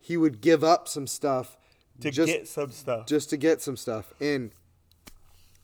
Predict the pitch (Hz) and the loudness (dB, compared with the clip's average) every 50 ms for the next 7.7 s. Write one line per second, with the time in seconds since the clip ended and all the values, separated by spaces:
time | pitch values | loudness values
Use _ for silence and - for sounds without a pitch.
0 | _ _ _ _ _ _ - - - - _ _ _ _ _ _ 117 120 139 165 | _ _ _ _ _ _ -20 -20 -20 -20 _ _ _ _ _ _ -6 0 2 2
1 | 190 185 - 208 196 196 190 190 190 175 180 175 185 180 175 - - 196 190 190 | 2 4 4 4 4 4 4 4 4 4 4 2 2 2 2 0 0 -2 -2 -2
2 | 151 - 151 147 147 139 143 135 127 - - 160 151 139 123 151 - - - - | -2 0 0 0 2 2 2 0 -2 -4 -6 -6 -4 0 0 0 0 0 -2 -8
3 | - _ _ _ _ _ _ _ _ _ _ _ _ _ - 151 175 - 151 - | -10 _ _ _ _ _ _ _ _ _ _ _ _ _ 0 0 0 0 -2 -8
4 | - _ _ _ _ _ _ _ _ _ _ _ _ _ _ _ _ _ _ _ | -8 _ _ _ _ _ _ _ _ _ _ _ _ _ _ _ _ _ _ _
5 | _ _ _ _ - 117 131 143 151 151 147 135 156 156 139 - _ _ _ - | _ _ _ _ -10 -8 -4 0 0 0 2 2 0 0 -2 -4 _ _ _ -20
6 | - - - - - _ _ - - _ - - - - - - - 139 123 - | -20 -20 -20 -20 -20 _ _ -20 -20 _ -20 -20 -20 -20 -20 -20 -20 -18 -14 -10
7 | 135 147 151 151 139 156 143 - 135 - - - 113 92 | -6 -2 -2 0 0 0 0 0 -2 -4 -4 -8 -8 -10